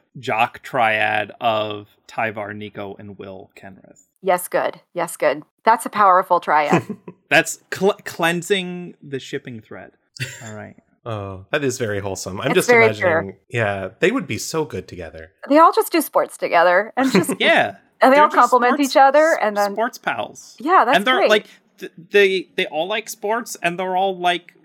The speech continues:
Speaker 1: positive and affirming. Like, Tyvar would literally be the best gym bro.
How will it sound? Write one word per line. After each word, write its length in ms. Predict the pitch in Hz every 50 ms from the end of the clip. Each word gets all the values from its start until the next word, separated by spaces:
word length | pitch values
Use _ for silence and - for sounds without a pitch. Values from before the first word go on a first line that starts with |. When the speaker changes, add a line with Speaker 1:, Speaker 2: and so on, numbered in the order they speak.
| _ _
Speaker 1:
positive 580 | - 165 160 185 185 - 170 131 123 117 110 110
and 140 | - 123 131
affirming. 640 | 131 - - 160 175 165 139 101 - - - - _ _ _ _ _ -
Like, 280 | 139 147 139 - - _ _ _ -
Tyvar 440 | - 143 143 156 180 233 277 302 294
would 220 | 277 220 208 -
literally 720 | 147 139 147 156 156 165 180 160 170 170 180 170 170 175
be 240 | 151 131 160 160 156
the 140 | 143 139 143
best 320 | 120 135 131 131 - -
gym 240 | - 127 117 120 117
bro. 340 | 117 107 104 95 - - -